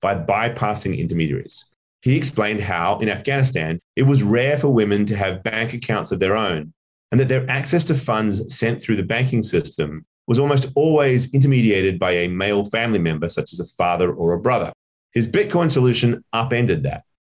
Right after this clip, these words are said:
It challenged patriarchal power. That was a very big idea.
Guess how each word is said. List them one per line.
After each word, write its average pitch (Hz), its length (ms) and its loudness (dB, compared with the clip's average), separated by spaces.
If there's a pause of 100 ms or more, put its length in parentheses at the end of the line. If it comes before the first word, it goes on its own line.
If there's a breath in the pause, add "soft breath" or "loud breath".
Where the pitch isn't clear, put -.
(140)
It 107 140 -2
challenged 131 600 0
patriarchal 95 680 -2
power. 85 460 -4 (340)
That 143 100 -2
was 208 140 2
a 160 80 4
very 104 440 2
big 90 540 -4
idea. 71 540 -6